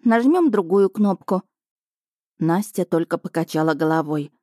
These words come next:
У нее не было слов, чтобы выразить свое мнение насчет действий приятеля.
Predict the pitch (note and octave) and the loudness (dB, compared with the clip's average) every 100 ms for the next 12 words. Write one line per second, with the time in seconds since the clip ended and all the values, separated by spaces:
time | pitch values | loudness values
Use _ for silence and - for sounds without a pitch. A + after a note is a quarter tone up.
0 | _ _ - B3 A#3 G#3 G3+ F3+ E3 F3 | _ _ -2 2 2 2 0 0 0 0
1 | F3 - G3 F3 - E3 E3 F3+ G3 E3+ | 0 0 0 0 -4 -2 0 0 0 -2
2 | E3 - F3 F3 F#3 A#3 G#3 E3+ D#3+ E3+ | -4 0 0 2 2 2 2 0 -2 -2
3 | G3 F3 F3 F3 F3+ F3 F#3 F#3 D3+ - | -4 -2 -2 -2 -4 -2 -2 -2 -2 -4
4 | D3 C#3 | -4 -4